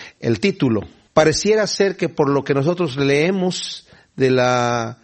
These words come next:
la acusación que el mismo Pablo hace, diciendo que eran falsos apóstoles, que no lo eran, nos podemos dar cuenta que no eran realmente un grupo, eh, enviado por los apóstoles, sino que realmente era un grupo intruso, porque, pues, sería una cosa muy terrible, por un lado,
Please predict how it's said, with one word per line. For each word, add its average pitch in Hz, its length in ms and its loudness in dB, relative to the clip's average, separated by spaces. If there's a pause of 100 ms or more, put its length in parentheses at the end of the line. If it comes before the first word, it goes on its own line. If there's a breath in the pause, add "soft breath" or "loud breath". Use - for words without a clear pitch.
(140 soft breath)
la 147 140 2
acusación 147 500 0
que 175 80 -2
el 147 100 2
mismo 156 360 -2
Pablo 151 420 2
hace, 143 300 -2
diciendo 127 360 -2
que 127 100 0
eran 123 180 0
falsos 117 400 -2
apóstoles, 107 520 -2
que 117 120 -2
no 131 100 2
lo 127 140 2
eran, 143 240 -2 (280 loud breath)
nos 120 140 -4
podemos 165 320 2
dar 165 160 0
cuenta 156 380 -2
que 143 120 0
no 165 280 2
eran 165 180 -2
realmente 156 640 -2
un 151 120 -2
grupo, 147 520 2 (400 loud breath)
eh, 123 200 0
enviado 135 600 2
por 113 160 -2
los 110 160 -2
apóstoles, 107 580 -4
sino 104 220 -2
que 110 100 -4
realmente 135 560 0
era 123 220 -2 (240 loud breath)
un 131 100 2
grupo 135 300 2
intruso, 160 640 -2
porque, 113 320 -2
pues, 117 200 -2
sería 135 260 0
una 147 200 0
cosa 139 280 0
muy 135 240 0
terrible, 139 640 0
por 127 200 0
un 139 140 0
lado, 127 260 -2